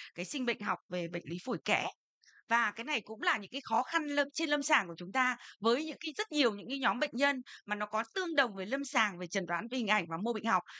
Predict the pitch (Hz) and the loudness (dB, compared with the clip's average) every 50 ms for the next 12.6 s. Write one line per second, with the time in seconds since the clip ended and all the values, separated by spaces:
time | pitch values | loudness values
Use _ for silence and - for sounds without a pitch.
0 | - - 196 175 180 185 254 269 165 123 - 262 - 349 - - 415 427 - _ | -14 -10 -6 -4 -2 -2 -2 -2 -2 -4 -6 -6 -6 -8 -2 0 0 0 0 _
1 | _ _ _ _ _ - 185 185 196 214 196 202 196 285 - 269 277 294 - - | _ _ _ _ _ -4 -2 -2 0 0 -2 -2 -2 -2 -2 -2 -4 -4 -4 -6
2 | - - 262 262 240 - 254 208 175 175 180 160 - 202 160 147 170 165 190 240 | -2 0 0 0 2 2 2 2 2 0 -6 -4 -4 -4 -4 -2 -2 -2 -2 -2
3 | 233 190 185 175 156 - 240 240 180 - _ _ _ _ _ _ _ _ _ _ | 0 0 0 -2 0 0 0 0 0 -2 _ _ _ _ _ _ _ _ _ _
4 | 233 247 277 320 262 302 320 294 262 254 240 277 262 269 269 254 247 262 285 359 | -2 -2 -2 -2 -2 -4 0 0 0 0 0 0 0 2 2 0 0 2 2 0
5 | 415 - _ - 269 233 196 185 185 180 190 196 185 - - 320 311 311 320 320 | 0 0 _ -6 -4 -2 0 0 0 2 0 0 0 2 2 2 2 4 4 4
6 | 302 262 - - - 269 277 262 254 190 175 185 214 220 247 - - - - - | 2 2 0 -4 -10 -14 -8 -8 -6 -6 -4 -6 -4 -4 -6 -6 -8 -14 -20 -14
7 | - - 349 302 294 294 285 269 254 226 220 247 - - 330 320 285 302 311 294 | -6 -4 -4 -2 0 2 4 4 4 4 4 2 -4 -8 -10 -6 -4 -2 -2 -2
8 | 285 254 - - 233 214 180 175 - - _ - - _ - 190 190 214 - 214 | -4 -6 -6 -4 0 0 0 0 -2 -6 _ -20 -20 _ -8 -8 -8 -8 -8 -8
9 | 220 208 - 311 247 170 - - 240 165 208 339 554 640 - _ _ 220 214 214 | -10 -8 -6 -4 -6 -4 0 0 2 2 4 2 0 0 -6 _ _ 0 2 2
10 | 247 302 311 - 302 - - 294 190 160 - 202 185 190 214 269 349 - _ _ | 2 0 -2 -4 0 2 2 2 2 0 -2 -2 -2 0 0 -2 -4 -6 _ _
11 | - - 403 - - - 349 320 233 175 - - 233 190 160 - - 247 330 339 | -4 -2 -2 -2 -2 -2 -2 -2 -2 -2 -2 -2 0 0 0 -2 -4 -6 -4 -4
12 | 320 - 339 302 302 294 302 294 294 320 320 311 | 0 0 0 0 2 0 0 4 6 6 6 4